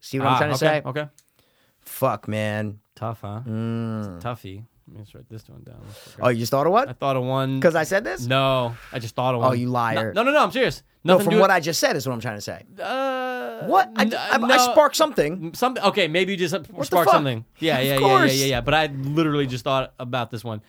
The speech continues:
Speaker 2: Could have been from you, dude.
Speaker 1: Well, what,
Speaker 2: Could have been.
Speaker 1: what, what else would it be?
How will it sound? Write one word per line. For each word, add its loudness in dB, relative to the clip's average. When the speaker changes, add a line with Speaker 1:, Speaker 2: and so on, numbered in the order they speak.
Speaker 2:
Could 2
have -4
been -4
from -8
you, -4
dude. -6
Speaker 1:
Well, 0
what, 2
Speaker 2:
Could -2
have -2
been. 2
Speaker 1:
what, 0
what 2
else -2
would -4
it -2
be? -8